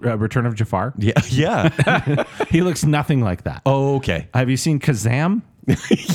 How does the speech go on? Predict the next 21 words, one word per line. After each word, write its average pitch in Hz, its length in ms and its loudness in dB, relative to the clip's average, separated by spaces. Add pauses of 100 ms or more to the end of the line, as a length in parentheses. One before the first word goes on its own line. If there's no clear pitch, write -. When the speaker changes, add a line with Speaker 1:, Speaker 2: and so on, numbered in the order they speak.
(300)
Speaker 2:
Yes. 151 600 0
Speaker 1:
He 131 80 2
looks 156 220 -2
a 139 80 2
lot 139 340 0
like 139 220 -2
that, 131 300 -2
except 120 280 -4
for 127 100 -2
instead 120 380 -2
of 123 60 -2
it 107 100 -4
being 120 180 0
Shaquille 117 340 -2
O'Neal, 101 320 2
it's - 160 -12
Larry 98 240 -2
Bird. 80 300 -6 (280)
<laughs> - 260 -20
Speaker 2:
Wonderful. 90 680 0 (120)
Speaker 1:
Okay. 92 200 -2